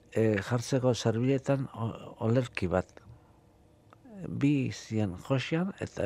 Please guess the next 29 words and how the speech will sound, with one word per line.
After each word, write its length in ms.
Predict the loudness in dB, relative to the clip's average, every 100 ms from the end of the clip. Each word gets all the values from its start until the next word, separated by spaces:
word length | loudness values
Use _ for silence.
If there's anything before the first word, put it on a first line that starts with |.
| -6 -10 -20 -4
bi 260 | 2 2
Joseanenak, 760 | 4 0 2 2 2 2 0 -2
eta 220 | 0 2
beste 260 | 2 0
bi, 140 | 0 0
ez, 140 | -2
ez 320 | -4 -2 0 0
gogoratzen, 540 | 0 0 -2 -2 -4
hori 160 | -2 -4 -10 -16 -8
urte 260 | -6 0 0
asko 240 | 0 -4
dira. 280 | -4 -2 -4 -8 -20 -20 -20 -20 -20 -20
Eta 180 | -6 -4
hartu, 300 | -2 2 4 4 2 -4 -8
hartu 360 | -6 0 2
genuen, 320 | 4 4 2 -2 -6 -20 -20 -20 -20 -20 -14
eta 180 | -6
ikusi 320 | -2 -2 0 0
genuen, 320 | 2 2 2
o-, 380 | 2 0 -2 0
e, 420 | 4 6 6 4 0
mm, 540 | -4 -6 -4 -4 -8
zerbilet-, 500 | -6 -8 -4 -8 -8 -8 -8 -4
poe-, 260 | 0 0 0
o-, 220 | 0 2
olerki 500 | 2 4 4 2 0 2
hau, 140 | 0 -6 -20 -20 -20 -20 -20 -20 -20 -20
eta 200 | -4 0
hori, 160 | 2